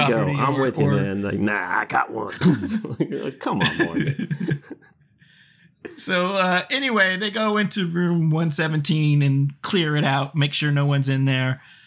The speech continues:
Speaker 2: Uh, no one is there. We do see a map and some photos on the bed, and, uh, Elle discovers some crystal meth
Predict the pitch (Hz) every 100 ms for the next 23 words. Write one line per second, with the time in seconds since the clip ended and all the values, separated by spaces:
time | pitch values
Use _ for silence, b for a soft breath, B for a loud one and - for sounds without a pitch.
0 | B B - 120 127 147 147 143 139 135
1 | 120 120 127 - - - 139 143 139 139
2 | 131 127 131 139 131 113 110 110 120 139
3 | 151 143 139 135 131 127 131 120 123 135
4 | B B B B - 147 143 139 135 131
5 | 131 120 - _ _ _ _ _ b b
6 | _ - 156 151 139 - 135 127 131 131
7 | - - - 123 - - 180 - 139 139
8 | 143 - -